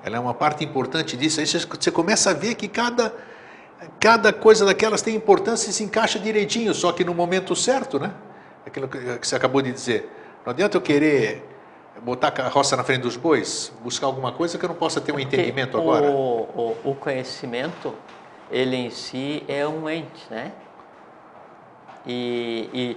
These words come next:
Speaker 2: todo ente, ele deseja ser compreendido, ele deseja ter um código de linguagem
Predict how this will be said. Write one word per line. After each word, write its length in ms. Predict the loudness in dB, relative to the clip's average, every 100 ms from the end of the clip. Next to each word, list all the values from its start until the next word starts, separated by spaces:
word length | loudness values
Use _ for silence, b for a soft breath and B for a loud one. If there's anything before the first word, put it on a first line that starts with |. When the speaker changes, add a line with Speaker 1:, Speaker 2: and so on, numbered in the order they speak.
| -6
Speaker 2:
todo 340 | -4 -2 0 0
ente, 400 | -2 -4 -6 -4
ele 220 | -4 -4
deseja 520 | -4 -6 -4 -6 -6
ser 220 | -6 -6 -6
compreendido, 880 | -6 -6 -6 -8 -8 -10 -10 -4 -2
ele 100 | -2
deseja 440 | -6 -6 -6 -6
ter 160 | -6 -8
um 80 | -6
código 440 | -2 -2 -2 -8
de 120 | -10
linguagem 680 | -10 -8 -4 -4 -4 -10